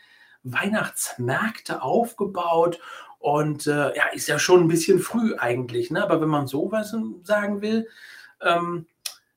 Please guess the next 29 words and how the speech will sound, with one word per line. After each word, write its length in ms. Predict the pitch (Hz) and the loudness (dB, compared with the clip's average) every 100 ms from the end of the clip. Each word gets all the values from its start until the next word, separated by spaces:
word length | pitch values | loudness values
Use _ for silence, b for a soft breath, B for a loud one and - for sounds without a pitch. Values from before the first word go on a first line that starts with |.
| _ - | _ -6
wir 180 | 151 156 | -2 0
haben 140 | 165 | 0
jetzt 220 | 185 190 | 0 0
ja 100 | 190 | -2
schon 240 | - 190 190 | 0 0 0
Mitte 260 | 190 226 | 0 0
Oktober 800 | - - - 311 285 - - - | -4 -6 -6 -4 -2 -4 -6 -4
und, 380 | 156 156 139 127 | -2 -2 -4 -6
äh, 160 | 143 | -6
nächsten 560 | 139 147 131 - - 170 | -4 -6 -6 -8 -8 -6
Monat 420 | 165 175 180 180 | -2 0 2 0
fängt 300 | - 180 180 | -2 -6 -4
ja 80 | 185 | -4
schon 240 | - 196 | -2 -4
Advent 480 | 185 190 185 226 190 | -4 -2 0 2 0
an. 240 | 131 120 - | -4 -6 0
Also 320 | 151 160 139 | 2 4 2
wer 80 | 147 | 2
der 180 | 156 | 2
ein 180 | 175 208 | 2 2
oder 180 | 190 165 | 2 2
andere 260 | 202 190 175 | 2 0 -2
schon 180 | 185 | -2
sehr 160 | 160 156 | 0 -2
früh 260 | - 233 262 | -2 -2 0
unterwegs 440 | 196 185 180 - | 2 6 4 4
ist, 220 | 180 - | -6 -4
da 100 | 170 | -4
also 260 | 165 147 | -4 -8